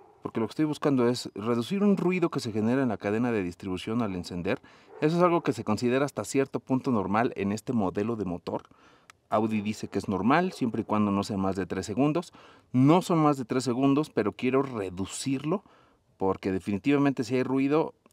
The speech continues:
hay desgaste. Entonces no quiero tener ese tipo de, de, de situaciones donde tenga que desensamblar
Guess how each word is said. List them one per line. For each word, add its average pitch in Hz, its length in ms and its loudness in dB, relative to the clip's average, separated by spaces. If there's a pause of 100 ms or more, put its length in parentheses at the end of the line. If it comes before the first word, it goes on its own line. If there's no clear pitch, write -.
(160)
hay 101 140 -4
desgaste. - 600 -10 (220)
Entonces 92 580 -8
no 113 180 -2
quiero 107 360 -8
tener 98 300 -2
ese 104 180 -10
tipo 95 320 -8
de, - 160 -12 (680)
de, 95 220 -8
de - 120 -6
situaciones 127 600 2
donde 98 240 0
tenga 107 240 -2
que 92 140 -4
desensamblar 95 720 -6